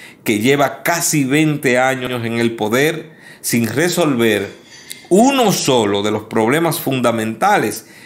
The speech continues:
que afectan el diario vivir de la gente. Ahora, Hay que seguir empujando para la conformación en el escenario electoral de una coalición realmente alternativa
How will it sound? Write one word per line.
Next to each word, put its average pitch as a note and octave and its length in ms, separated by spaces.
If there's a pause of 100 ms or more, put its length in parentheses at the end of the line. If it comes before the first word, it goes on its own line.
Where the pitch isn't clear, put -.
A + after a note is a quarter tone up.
(140)
que A#2 100
afectan D3+ 720 (260)
el G#2+ 200
diario A#2 300
vivir G2+ 300
de G2 120
la F#2+ 100
gente. E2 480 (1300)
Ahora, E3 640 (380)
Hay D#3+ 200
que F3+ 160
seguir E3+ 380
empujando D3 1080 (320)
para B2 220
la B2 180
conformación C3 920
en F#3 200
el D#3 100
escenario D3 640
electoral C#3 800 (560)
de A#2+ 220
una G#3+ 400
coalición C3+ 1000 (360)
realmente D#3 800
alternativa C3 1200